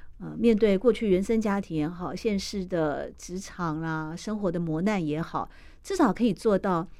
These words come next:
无论是透过艺术的鉴赏或透过文字的书写，我们是 better and better，一天比一天更好啊。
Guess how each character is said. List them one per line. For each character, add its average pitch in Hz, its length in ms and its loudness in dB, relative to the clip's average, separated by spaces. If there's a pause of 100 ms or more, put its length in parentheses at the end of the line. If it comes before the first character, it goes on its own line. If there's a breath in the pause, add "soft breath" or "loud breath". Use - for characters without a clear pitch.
(140)
无 262 100 4
论 330 100 8
是 262 140 4
透 233 140 4
过 208 140 2
艺 196 140 0
术 190 160 -6
的 175 80 2
鉴 180 200 0
赏 151 220 -4
或 190 120 -2
透 202 120 0
过 185 140 4
文 151 160 4
字 185 120 0
的 170 100 4
书 180 180 -2
写， - 220 -8 (220)
我 214 80 2
们 220 120 6
是 233 180 0
better 247 600 2
and 202 240 4
better， 185 500 -2 (240)
一 381 100 0
天 370 140 4
比 214 160 4
一 196 60 2
天 196 200 2
更 196 240 0
好 156 240 -6
啊。 156 160 -4